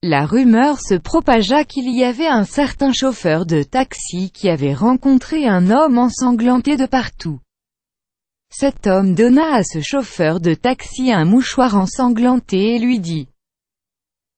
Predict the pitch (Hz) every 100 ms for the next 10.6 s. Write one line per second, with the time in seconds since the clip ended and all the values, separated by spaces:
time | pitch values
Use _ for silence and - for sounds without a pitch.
0 | - 175 196 220 - - 196 135 147 233
1 | 247 262 240 202 180 151 139 - - _
2 | _ _ _ _ _ _ _ _ 185 180
3 | 175 277 240 - 165 175 - 262 254 -
4 | 226 175 143 135 165 165 208 254 311 320
5 | - 330 311 196 180 254 285 254 220 170
6 | 135 127 127 _ _ _ _ _ _ _
7 | _ _ _ - 160 156 185 247 233 302
8 | 311 277 240 254 202 294 285 277 254 254
9 | 208 185 170 147 220 196 165 151 135 196
10 | 247 - 190 147 131 131